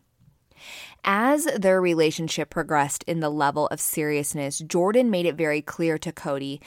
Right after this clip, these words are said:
that she was going to wait until marriage to have sex, and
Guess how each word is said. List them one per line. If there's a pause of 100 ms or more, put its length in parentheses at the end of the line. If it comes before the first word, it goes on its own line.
(220)
that
she
was
going
to
wait
until
marriage
to
have
sex,
and